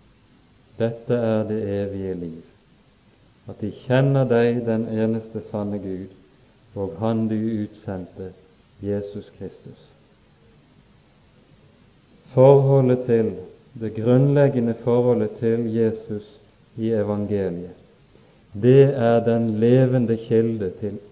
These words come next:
alt kristent liv overhodet. Og derfor er det også at all vekt ligger på det.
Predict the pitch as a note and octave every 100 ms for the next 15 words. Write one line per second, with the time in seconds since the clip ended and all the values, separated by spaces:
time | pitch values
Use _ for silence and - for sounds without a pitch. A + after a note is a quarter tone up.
0 | - C3+ C#3 C#3 C#3+ C#3 - - - B2
1 | A#2 - - G#2+ G#2 G2+ G#2 G2 G2+ G2
2 | G#2 G2 F#2+ F2 F#2 F2 F2 - _ _
3 | _ _ _ _ _ _ _ _ _ _
4 | _ _ _ _ _ _ _ _ _ _
5 | _ _ _ - F2+ B2 A#2+ A#2+ A2 A2
6 | A2+ G#2+ - - F2+ - - _ _ _
7 | _ _ _ G2+ - - B2 B2+ B2+ A#2+
8 | A#2 A2+ - - - - - - G#2+ A2
9 | G2+ G2 - F#2+ F2+ F2+